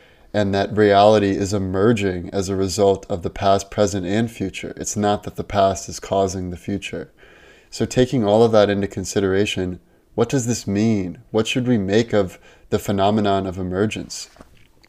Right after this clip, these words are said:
And that's what I want to talk about right now. I think one way to describe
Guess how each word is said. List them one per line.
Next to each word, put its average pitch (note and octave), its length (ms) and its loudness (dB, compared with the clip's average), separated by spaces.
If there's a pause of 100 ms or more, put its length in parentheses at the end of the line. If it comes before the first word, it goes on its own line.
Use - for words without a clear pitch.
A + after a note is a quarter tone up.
(180)
And G2 80 -6
that's G#2+ 160 -2
what B2 80 4
I G#2+ 40 6
want G2+ 220 0
to - 40 -14
talk G2 200 0
about F#2 240 -2
right F#2+ 200 -2
now. F#2 340 -4 (1600)
I A2+ 80 2
think - 360 2 (220)
one A2+ 300 4
way A2 180 8
to G2+ 420 4
describe G2+ 760 2